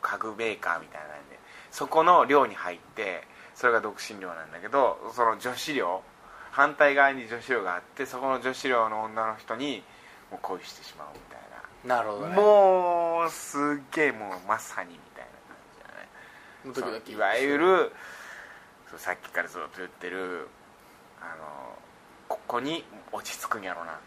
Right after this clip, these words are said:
Speaker 1: こっちに恋しちゃうんだろうなみたいな。いや、絶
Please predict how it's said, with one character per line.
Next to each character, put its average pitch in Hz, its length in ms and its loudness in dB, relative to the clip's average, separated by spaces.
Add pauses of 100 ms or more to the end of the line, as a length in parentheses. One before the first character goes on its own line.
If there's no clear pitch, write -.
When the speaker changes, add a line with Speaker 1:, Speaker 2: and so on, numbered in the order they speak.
Speaker 1:
こ 120 80 -6
っ - 100 -10
ち 185 140 -10
に - 80 -6
恋 104 240 -2
し - 100 -10
ち 98 80 -6
ゃ 90 60 -4
う 87 80 -12
ん 85 80 -18
だ 76 80 -8
ろ 78 120 -8
う 80 40 -10
な - 0 -
み 85 40 -12
た 87 120 -10
い 87 40 -14 (2000)
な。 - 40 -18
い - 20 -16
や、 - 100 -14
絶 135 180 -14